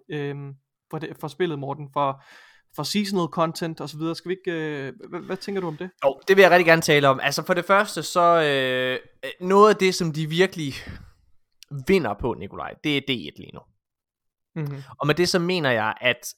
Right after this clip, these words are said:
Speaker 2: øh, hvis det var, at jeg ikke havde fået de her D et akt-, øh, aktiver ind i den her sæson, så tror jeg, jeg havde været ret bitter, fordi jeg synes, den her nye Battleground ak-, aktivitet, der er kommet, er fin.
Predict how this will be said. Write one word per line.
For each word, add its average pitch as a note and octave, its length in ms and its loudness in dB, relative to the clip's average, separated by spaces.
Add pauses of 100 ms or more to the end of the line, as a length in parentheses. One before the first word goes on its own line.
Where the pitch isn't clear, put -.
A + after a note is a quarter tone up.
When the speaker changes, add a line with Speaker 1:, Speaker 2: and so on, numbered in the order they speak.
(120)
Speaker 2:
øh, B2+ 280 0
hvis D3+ 200 -2
det D#3 160 -6
var, F3 200 6
at F3 140 0
jeg D3+ 160 0
ikke A#3 260 -2
havde F3 220 2
fået E3 200 0
de F3 80 -6
her E3 120 0
D D#3 160 -10
et D3+ 420 -6
akt-, - 420 -6
øh, B2+ 260 0
aktiver C3 560 -2
ind C#3+ 220 -4 (560)
i C#3 80 -10
den C#3 180 2
her A#2 140 -4
sæson, A#2 340 -2 (440)
så - 160 -6
tror E3 240 6
jeg, C3 100 8
jeg A#2+ 100 4
havde B2+ 160 2
været A#2+ 280 2
ret C3 280 0 (140)
bitter, A2 240 -4
fordi B2 360 -8
jeg C3 80 -2
synes, F3 320 -6
den D3 200 -2
her C#3+ 80 -4
nye C#3+ 240 -4
Battleground E3 580 2
ak-, C#3 320 -2
aktivitet, C#3 600 -6
der A#2 60 -2
er - 100 -2
kommet, C#3+ 340 2
er A2 220 0 (1080)
fin. A3+ 400 -4